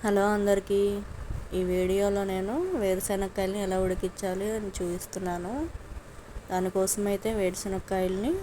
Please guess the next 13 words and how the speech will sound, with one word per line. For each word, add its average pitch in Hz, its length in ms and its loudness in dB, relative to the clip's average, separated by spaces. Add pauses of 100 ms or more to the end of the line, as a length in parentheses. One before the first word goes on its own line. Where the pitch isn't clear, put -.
ఒక 208 80 -2 (100)
గంట 185 240 0
పాటు 196 340 -2 (160)
వాటర్ 190 280 0
పోసుకొని 190 480 -4
నానబెట్టుకోవాలి. 180 920 -2 (760)
వేరుశనక్కాయలు 190 760 2
భూమిలో 190 300 0
నుంచి 190 200 -2
వస్తాయి 180 300 -4
కాబట్టి 180 480 -4 (1200)
ఆ 190 40 -6
మట్టి 180 320 -2